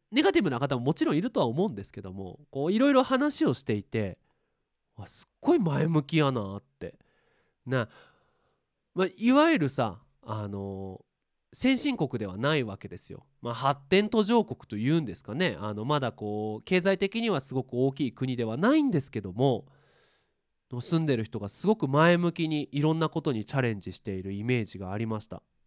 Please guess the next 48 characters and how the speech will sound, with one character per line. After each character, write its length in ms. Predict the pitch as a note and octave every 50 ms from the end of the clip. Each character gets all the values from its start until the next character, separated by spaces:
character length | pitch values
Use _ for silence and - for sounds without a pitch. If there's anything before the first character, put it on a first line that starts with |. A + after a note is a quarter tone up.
| _ _ B2
な 100 | D3+ D3
の 100 | B2+ A#2
で、 320 | A#2+ A#2+ A#2 A2+ A2 G#2+ - - - - - - - _
な 80 | - F3
ん 20 |
か 60 | D3 -
こ 80 | D3+
う、 40 | D3+
「旅 120 | D3 D#3 D#3+
行 220 | - - A#3+ A#3+ A#3+
終 140 | A#3+ B3
わ 40 | A#3
っ 60 | -
て 100 | - A#3+
ね、 240 | A3+ A3 G#3+ F3 B2 A2+
ど 180 | C3+ F#3 A3
う 40 | G3
で 120 | D3 B2+
し 40 | A2
た 140 | - - -
か？」 240 | - D3+ D#3 E3+ F3+ F3
っ 40 | -
て 120 | _ - F#2+
聞 160 | - - _
か 160 | - B2+ B2
れ 160 | B2 B2+ B2+
る 560 | B2+ C3 C3 C3 C3 C3 C3 C3 C3 C3 C3 B2+ _
こ 100 | C3+ C3
と 120 | - B2+
が 100 | A2 -
ね、 240 | G2+ G#2 A#2 B2+ - _ _ _
多 120 | - F#3 -
々 200 | - A#2 A#2 C#3+
あ 60 | F3+
る 120 | F3+ D3+
ん 60 | A#2 A#2
で 80 | -
す 100 | - -
け 120 | - - G2
ど 120 | - F#2
も、 260 | G2 A2 A2 - - _ _ _ _ _ _ _ _ _ _ _ _ _ _ _ _ _ _ - - - - - - - - - -
あ 180 | A#2+ A#2 A2+
の、 480 | G#2+ G2+ G2+ G2+ G2 G2 F#2+ F#2+ F#2+ - _ _ _ _ _ _ _ _
と 180 | - - C4+ F4+
に 120 | F4 D#4
か 120 | - D3
く 120 | - - G#2
ね、 180 | G#2 G2 F2+